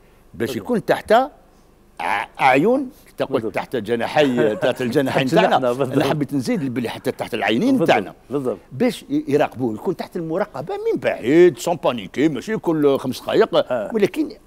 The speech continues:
Speaker 1: اون اي لا. خاف، لماذا؟ لأنه نخاف من لا كونفلسيون اللي يتكلموا عليها.
Speaker 2: بالضبط، بالضبط.
Speaker 1: آه، سيادنا الأطباء.
Speaker 2: بالضبط، بالضبط.
Speaker 1: دونك يكون حنا ما عندناش هذه الثقافة هذه تاع اللي نرافق الطفل ونتصل.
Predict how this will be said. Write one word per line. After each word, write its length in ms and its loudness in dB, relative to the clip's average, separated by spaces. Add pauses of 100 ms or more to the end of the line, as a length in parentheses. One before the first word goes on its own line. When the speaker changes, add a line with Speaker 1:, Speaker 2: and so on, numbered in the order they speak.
(260)
Speaker 1:
اون 100 2
اي 60 -2
لا. 120 -10 (220)
خاف، 280 -16
لماذا؟ 320 -10
لأنه 260 -14
نخاف 260 -12
من 120 -14
لا 60 -12
كونفلسيون 540 -16
اللي 160 -14
يتكلموا 240 -16
عليها. 300 -14
Speaker 2:
بالضبط، 340 0 (120)
بالضبط. 240 0
Speaker 1:
آه، 360 -10
سيادنا 480 -2
الأطباء. 600 -4
Speaker 2:
بالضبط، 260 -4 (100)
بالضبط. 260 2
Speaker 1:
دونك 120 -10
يكون 380 -4 (220)
حنا 400 0
ما 100 -4
عندناش 320 -4
هذه 80 0
الثقافة 680 4
هذه 260 0
تاع 100 0
اللي 300 2
نرافق 600 0
الطفل 340 -2
ونتصل. 760 -2